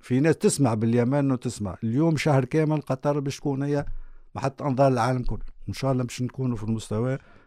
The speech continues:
وإن شاء الله باش يكون كا-، كأس عالم معناتها ممتاز. لماذا؟ لأني أنا عندي إمكانية باش نتفرج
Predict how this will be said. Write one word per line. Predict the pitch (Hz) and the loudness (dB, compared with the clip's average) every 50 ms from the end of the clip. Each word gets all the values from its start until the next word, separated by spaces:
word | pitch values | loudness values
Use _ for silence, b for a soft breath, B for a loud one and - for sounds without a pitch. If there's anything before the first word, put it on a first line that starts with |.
| b b | b b
وإن | - 113 | 2 2
شاء | - 131 127 | 4 4 4
الله | 123 | 2
باش | 117 - | 0 -2
يكون | - 123 | -4 -4
كا-، | 113 - 127 120 110 - - - | -4 -2 -2 -2 -2 -2 -2 0
كأس | 120 110 - 98 | 0 0 0 0
عالم | 101 127 131 131 131 127 127 - _ _ _ _ _ _ _ _ _ _ _ _ _ - _ - - | 0 2 2 2 2 0 -2 -6 _ _ _ _ _ _ _ _ _ _ _ _ _ -20 _ -6 -2
معناتها | 101 120 - 127 131 | 0 2 4 6 6
ممتاز. | 135 127 - 165 165 139 143 | 6 6 6 6 6 6 6
لماذا؟ | 151 160 175 165 156 | 8 8 8 8 8
لأني | 156 160 151 180 165 170 165 | 8 4 4 4 4 4 4
أنا | 160 160 | 4 4
عندي | 156 160 160 151 160 | 4 2 4 4 2
إمكانية | 151 135 160 143 143 156 | 2 2 2 2 2 2
باش | 156 131 127 | 0 0 -2
نتفرج | - - 156 143 139 143 135 123 127 139 135 | -2 -2 0 0 0 0 -2 0 -2 -2 -2